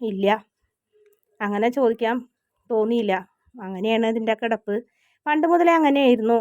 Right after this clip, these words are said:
എന്ന് പറഞ്ഞപ്പോൾ, "പണ്ട് മുതലേ അങ്ങനെയല്ല അല്ലായിരുന്നു, നിങ്ങൾ നല്ല സ്നേഹത്തിലല്ലായിരുന്നോ, പിന്നെ എങ്ങനെ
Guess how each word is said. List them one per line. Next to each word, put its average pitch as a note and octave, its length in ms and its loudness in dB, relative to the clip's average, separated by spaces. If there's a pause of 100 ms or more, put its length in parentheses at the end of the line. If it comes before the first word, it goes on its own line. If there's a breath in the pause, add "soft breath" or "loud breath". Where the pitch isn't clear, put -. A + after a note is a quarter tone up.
(120)
എന്ന് A3 220 -2
പറഞ്ഞപ്പോൾ, G#3+ 440 -2 (840)
"പണ്ട് A3+ 260 -2
മുതലേ C4+ 240 2
അങ്ങനെയല്ല B3+ 380 4
അല്ലായിരുന്നു, A3+ 480 2 (1120)
നിങ്ങൾ D4 260 2
നല്ല D4+ 180 4
സ്നേഹത്തിലല്ലായിരുന്നോ, B3+ 1000 0 (180)
പിന്നെ G#3+ 280 -2
എങ്ങനെ A3 280 0